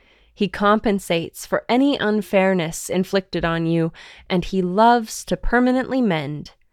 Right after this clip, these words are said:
even shattered hearts. In order to read,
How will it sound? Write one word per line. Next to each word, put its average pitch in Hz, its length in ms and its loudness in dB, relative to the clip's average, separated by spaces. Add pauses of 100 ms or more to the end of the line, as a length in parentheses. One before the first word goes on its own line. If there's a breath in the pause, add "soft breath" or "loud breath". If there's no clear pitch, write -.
(340)
even 190 540 2
shattered 170 680 -2 (320)
hearts. - 640 -8 (1300 soft breath)
In 226 160 6
order 277 240 6
to 226 120 2
read, 180 600 -2